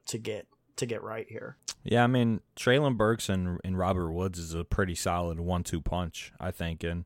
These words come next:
Speaker 2: you know, they're gonna, they're gonna have a ton of opportunity in the passing game with really nobody else there, you know, worth mentioning.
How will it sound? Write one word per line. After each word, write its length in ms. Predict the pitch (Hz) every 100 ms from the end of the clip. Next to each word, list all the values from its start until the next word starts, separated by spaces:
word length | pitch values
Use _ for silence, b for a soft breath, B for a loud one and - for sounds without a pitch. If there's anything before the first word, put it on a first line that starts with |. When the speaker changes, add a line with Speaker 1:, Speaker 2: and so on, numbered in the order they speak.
| _
Speaker 2:
you 80 | 101
know, 120 | 90
they're 100 | 92
gonna, 220 | 98 98
they're 160 | 85 101
gonna 180 | 123
have 140 | 113 98
a 40 |
ton 220 | - 104
of 80 | 87
opportunity 680 | 90 90 80 92 85 82 82
in 80 | 82
the 80 | 80
passing 340 | 78 78 76
game 180 | 80 80
with 160 | 78 -
really 300 | 87 80 80
nobody 380 | 82 78 82
else 240 | 80 78 -
there, 340 | 82 82 82
you 80 | -
know, 120 | 82
worth 500 | 76 82 82 - - - _
mentioning. 580 | 92 85 - 87 87